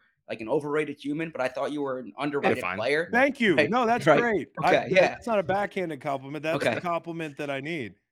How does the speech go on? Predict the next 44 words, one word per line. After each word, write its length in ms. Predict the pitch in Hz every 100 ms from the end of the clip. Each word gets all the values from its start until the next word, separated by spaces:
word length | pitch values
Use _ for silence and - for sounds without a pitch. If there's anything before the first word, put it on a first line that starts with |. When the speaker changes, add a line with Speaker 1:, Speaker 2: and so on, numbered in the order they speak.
| _ 160
Speaker 1:
Okay, 180 | 156
Speaker 3:
I 120 | 165 180
am 120 | 214
Speaker 1:
yeah, 200 | 175 143
Speaker 3:
an 80 | 151
Speaker 1:
like 80 |
Speaker 3:
overrated 380 | 127 120 113 107
human, 360 | 101 117 98 95
man. 340 | 113 139 165
Speaker 1:
Mm-mm. 340 | 156 147 143 120 _ -
Speaker 3:
And, 100 | 165 - 156 _
Speaker 1:
<laughs> 140 | _
Speaker 3:
and 160 | 143 156
I 80 |
do 220 | 156 180 202
think 320 | 185 170 160
sometimes, 600 | - 165 156 160 160 147
like, 320 | 156 156 -
uh, 520 | 156 151 151 151 151 151 139 - _ 131 - -
what 180 | 120 131
I 80 | 135
did 260 | 123 127
playing 240 | - 139 107
football 500 | - 135 - 95 92
sometimes 520 | - 98 107 98 90
can 100 | 95
get 140 | 95
lost 260 | 95 95 -
in 60 | 101
the 60 |
shuffle, 340 | - 107 - 139
but, 220 | 120 127
Speaker 1:
Well, 80 | 156
Speaker 3:
you 100 | 170
know, 20 |
I 40 |
Speaker 1:
yeah, 60 | 143
Speaker 3:
was 100 | 131
lucky 80 | 117
to 160 | 117
Speaker 1:
exactly. 240 | 151 156 110
Speaker 3:
be 40 |
there. 260 | 98 87 92 _ _ _ _ _ _ _ _ - -
Speaker 1:
E-, 280 | - 160 139